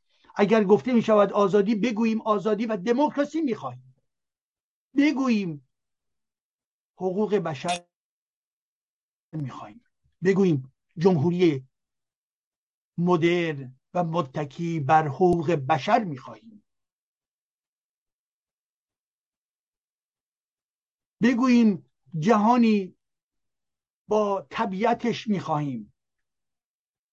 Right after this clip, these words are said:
بگوییم دنیایی می‌خواهیم، کشوری می‌خواهیم که دیگر مذهب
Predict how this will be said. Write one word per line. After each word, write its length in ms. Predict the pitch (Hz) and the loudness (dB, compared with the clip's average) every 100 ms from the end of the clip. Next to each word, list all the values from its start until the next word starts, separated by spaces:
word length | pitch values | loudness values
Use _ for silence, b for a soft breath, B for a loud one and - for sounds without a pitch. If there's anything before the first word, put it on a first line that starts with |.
| _ _ _ _ _ _ _ _ _ _ _ _ _ _ _ _ _ - | _ _ _ _ _ _ _ _ _ _ _ _ _ _ _ _ _ 0
بگوییم 720 | 240 214 254 233 226 196 _ _ _ _ _ _ _ _ _ - 180 | 2 4 6 6 6 2 _ _ _ _ _ _ _ _ _ -4 2
دنیایی 560 | 233 220 233 247 240 | 6 6 6 4 4
می‌خواهیم، 720 | 226 214 208 202 208 190 175 _ _ _ - | 2 0 -2 0 -2 -4 -8 _ _ _ -6
کشوری 480 | 220 - 233 240 | -4 -2 0 2
می‌خواهیم 580 | 233 220 208 208 202 190 | 2 0 -2 -2 -2 -4
که 400 | - 202 185 175 151 | 0 2 4 0 -4
دیگر 380 | 214 202 208 | -4 -4 -4
مذهب 600 | 196 196 190 - 196 196 | -4 -6 -4 -2 -2 -2